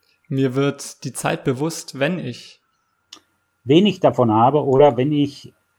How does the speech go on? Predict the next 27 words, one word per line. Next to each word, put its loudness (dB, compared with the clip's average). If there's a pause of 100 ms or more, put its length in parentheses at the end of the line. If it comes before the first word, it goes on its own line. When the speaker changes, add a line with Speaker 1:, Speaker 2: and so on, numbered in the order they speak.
Speaker 2:
etwas 0
sehr 4
schnell 2
machen 2
muss -2
und -6
mir 0
nicht -4
ausreichend -4
Zeit -2
dafür -2
nehmen 2
darf. -16 (840)
Speaker 1:
Meine -2
Eigenzeit 0
ist -10
das -8
letzte -8
Mal -6
synchron -8
zur -10
Uhrzeit -6
verlaufen, -10
als -12
ich -20 (960)
Speaker 2:
Als 0
ich -6